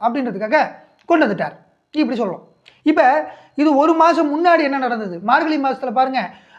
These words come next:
ஐந்நூறு பர்சன்டேஜ் வரி ஏத்துவேன் அப்படின்றார்.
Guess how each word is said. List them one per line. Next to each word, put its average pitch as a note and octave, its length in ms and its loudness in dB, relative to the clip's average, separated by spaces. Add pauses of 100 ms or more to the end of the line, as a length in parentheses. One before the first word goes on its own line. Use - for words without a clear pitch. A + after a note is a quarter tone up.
(200)
ஐந்நூறு D#4 920 0 (140)
பர்சன்டேஜ் C#4+ 580 0
வரி B3+ 260 0
ஏத்துவேன் G#3+ 400 -4
அப்படின்றார். F#3 480 -8